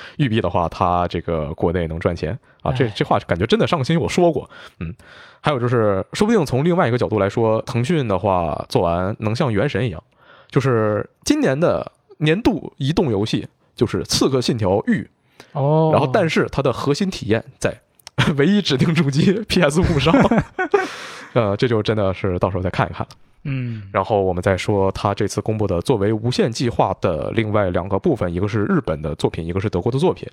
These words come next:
Speaker 2: 嗯。
Speaker 1: 啊，日本的作品叫代号红，啊，
Speaker 2: 红。
Speaker 1: 代号赤，Red。它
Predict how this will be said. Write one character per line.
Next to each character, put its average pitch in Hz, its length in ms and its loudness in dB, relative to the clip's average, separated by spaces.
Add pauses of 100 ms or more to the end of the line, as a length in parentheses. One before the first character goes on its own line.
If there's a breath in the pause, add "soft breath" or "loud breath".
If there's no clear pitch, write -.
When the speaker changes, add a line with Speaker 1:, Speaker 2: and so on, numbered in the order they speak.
Speaker 2:
嗯。 175 240 -4
Speaker 1:
啊， 127 60 4
日 185 100 2
本 156 100 2
的 160 80 0
作 170 220 2
品 113 160 -2
叫 95 140 2
代 131 160 2
号 90 260 0
红， 101 320 0 (260 loud breath)
啊， 92 120 2
Speaker 2:
红。 - 40 -2
Speaker 1:
代 117 80 0
号 107 140 2
赤， - 280 2
Red。 123 380 0 (120)
它 294 100 4